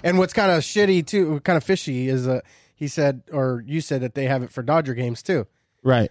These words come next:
Speaker 1: So I was like, let's be real, Dodger fans aren't the best of fans
Speaker 2: <laughs>
Speaker 1: either.
Speaker 2: Exactly.
Speaker 1: You know what I mean?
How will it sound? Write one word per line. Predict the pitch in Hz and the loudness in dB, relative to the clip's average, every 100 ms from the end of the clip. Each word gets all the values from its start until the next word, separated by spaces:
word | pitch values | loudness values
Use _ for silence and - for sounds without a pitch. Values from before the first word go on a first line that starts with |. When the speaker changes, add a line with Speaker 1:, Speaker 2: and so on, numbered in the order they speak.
| - | 0
Speaker 1:
So | 165 | 0
I | |
was | 147 | 2
like, | 135 127 | 0 0
let's | 180 175 | -2 0
be | 151 | 2
real, | 196 170 | 4 4
Dodger | 143 170 180 | 2 0 0
fans | 180 160 | -2 0
aren't | 156 139 | 0 -2
the | 131 | 0
best | 139 - | 0 0
of | 143 | 0
fans | 156 139 | 2 2
Speaker 2:
<laughs> | |
Speaker 1:
either. | 165 143 | 4 4
Speaker 2:
Exactly. | 123 196 247 170 | 4 2 2 4
Speaker 1:
You | |
know | 185 | 6
what | |
I | |
mean? | 190 | 4